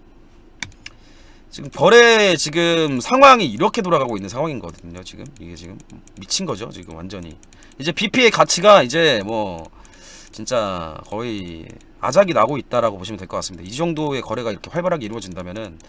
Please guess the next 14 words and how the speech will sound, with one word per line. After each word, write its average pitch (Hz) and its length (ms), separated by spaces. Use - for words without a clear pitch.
옛날에 143 220
피파 202 240
쓰리 196 180
시절에 156 480
약간 101 340
뭐 95 220
몇 143 140
억대, 170 200
몇십억대로 131 560
놀았던 120 320
것처럼 90 420
구단 113 200
가치들이, 95 460
예. 78 200